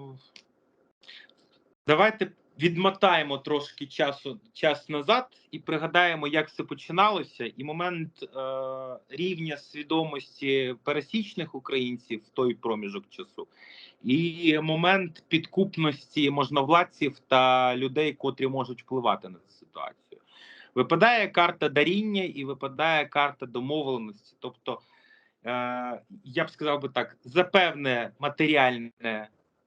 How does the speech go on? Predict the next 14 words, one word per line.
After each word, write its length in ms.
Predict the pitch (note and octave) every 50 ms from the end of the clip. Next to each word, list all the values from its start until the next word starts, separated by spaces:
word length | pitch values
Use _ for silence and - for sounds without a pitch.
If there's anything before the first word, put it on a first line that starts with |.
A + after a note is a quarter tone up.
| _ _ _ _
обіцян-, 680 | - C3 C3+ C3 C3 _ - E3+ E3 E3 E3 E3 D3+ -
об-, 360 | C3+ C#3 C3 C3 C#3+ - - -
обіцянку, 580 | C3+ - D3+ C#3+ - F3+ F3 F3+ E3+ - - B2+
винагородження, 840 | C3+ C#3+ C3+ B2 C#3 C#3+ D#3 F3 E3+ B2 C3 C#3 B2+ C3 B2 A#2 -
е, 1300 | _ _ _ _ _ _ _ _ - G#2+ A2+ A2+ A2+ A2+ A2+ A2+ A2+ A2 A2 G#2+ G#2+ G#2+ G#2 G2+ F2 - _ _ _
були 540 | - C3 B2 B2 D3 D#3+ E3+ E3+ D#3+ D3+ C#3+
натиснені 1600 | C#3+ C#3+ C#3+ C#3+ C3+ C3 _ _ - E3 E3 D3 C#3 - - - C3 B2 A#2+ A#2 - - B2 A#2+ A2+ A2+ A2+ A2+ A2 G#2+ G#2 G#2 A2+
важелі, 760 | D3+ D#3+ E3 F#3+ G#3 G3+ F#3+ G3+ G3 F#3 F3 F3 E3+ E3+ F3 _ _ _ _
котрі, 540 | - C#3+ D#3 E3+ E3+ E3+ - - C#3+ C#3+ C#3
е, 140 | C3+ B2+ C3 _ _ _ _ _ _ _ - A2 A#2 A#2 A2+ A2+ A2 A2 A2 A2 A2 G#2+ G2+ G#2 G#2+
зробили 580 | G#2+ - C3 C3 C3 D3 C#3+ C3 B2 A2+ A2 _ -
найбільш 680 | C3+ C#3 C#3 C#3 C3 D#3+ D#3 C#3+ B2+ - - - - -
легким 640 | C3 C3+ B2 B2+ _ - - D3+ E3 F3 F3 D#3 - _ _ _ _ _ _ _ _ _ _ _
доступ 500 | - C#3 D3+ D3+ - - - C#3 B2 -